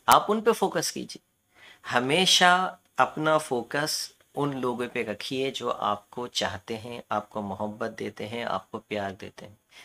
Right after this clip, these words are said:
जितना ज़्यादा ऐसे लोगों पे फोकस रहेगा आपका, उतना ज़्यादा आप खुश रहेंगे। और जो मनफी लोग, दुनिया में कोई एक इंसान ऐसा बता दीजिए,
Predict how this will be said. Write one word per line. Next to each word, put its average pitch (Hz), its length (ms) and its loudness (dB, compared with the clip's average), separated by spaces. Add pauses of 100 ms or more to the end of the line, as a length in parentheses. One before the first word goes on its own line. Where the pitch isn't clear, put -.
(100)
जितना 170 420 4
ज़्यादा 123 640 6
ऐसे 135 300 -2
लोगों 117 340 -2
पे 156 120 0
फोकस 139 440 -2
रहेगा 131 400 0
आपका, 143 540 0
उतना 123 400 2
ज़्यादा 107 500 0 (240)
आप 117 360 6 (180)
खुश - 380 2
रहेंगे। 101 400 -6 (580)
और 156 120 10
जो 175 180 4
मनफी 143 500 0
लोग, 120 340 -2 (180)
दुनिया 165 360 2
में 202 220 2
कोई 196 320 6
एक 233 160 8
इंसान 180 380 4
ऐसा 165 200 0
बता 123 260 2
दीजिए, 127 440 -4